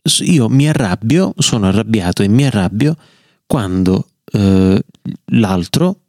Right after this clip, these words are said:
chiunque esso sia, grande, piccolo, medio, <laughs> insomma, eh, mm, prende con superficialità, eh,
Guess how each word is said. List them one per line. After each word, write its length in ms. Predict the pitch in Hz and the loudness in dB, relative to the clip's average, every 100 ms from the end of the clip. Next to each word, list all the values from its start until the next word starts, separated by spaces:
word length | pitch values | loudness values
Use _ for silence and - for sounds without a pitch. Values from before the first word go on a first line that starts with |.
| _ | _
chiunque 500 | - 110 110 98 - | 0 2 2 0 -2
esso 320 | 113 101 - | -2 -2 -2
sia, 380 | 104 - 101 95 | -2 0 2 2
grande, 520 | 95 95 104 104 98 | 0 0 0 0 0
piccolo, 1000 | 92 117 113 - 104 95 95 92 92 90 | 0 0 -2 -2 -2 2 2 2 2 0
medio, 440 | 92 110 110 98 98 | 0 0 0 -2 -2
<laughs> 20 | |
insomma, 460 | 104 - 101 95 95 - _ _ _ - | 0 0 0 0 -2 -8 _ _ _ -6
eh, 580 | 113 101 104 - - - | -2 0 0 -4 -6 -4
mm, 320 | 131 113 131 - 240 _ _ - - - - | -4 -4 -6 -10 -20 _ _ -18 -14 -16 -8
prende 500 | - 180 110 104 101 | -2 0 0 0 0
con 220 | - 156 | 0 0
superficialità, 1160 | 135 147 165 156 - 185 185 214 - 175 175 - _ _ _ _ - _ _ _ | 0 0 0 0 0 0 2 2 2 0 -2 -4 _ _ _ _ -20 _ _ _
eh, 480 | - 117 107 104 107 | -4 0 2 2 0